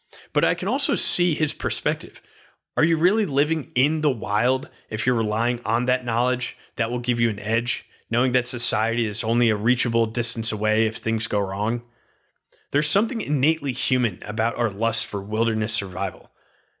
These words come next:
It's almost as if the technology we create to survive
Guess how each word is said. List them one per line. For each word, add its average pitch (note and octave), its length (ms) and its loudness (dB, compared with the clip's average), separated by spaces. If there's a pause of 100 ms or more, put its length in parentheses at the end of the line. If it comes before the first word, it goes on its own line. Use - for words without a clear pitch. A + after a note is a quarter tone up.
(100)
It's B2 160 -2
almost F#3 300 0
as E3 180 -2
if D3 120 -6
the B2 100 -4
technology B2 880 -2
we B2 160 2
create A#2 460 0
to A2+ 100 -8
survive G2+ 640 -4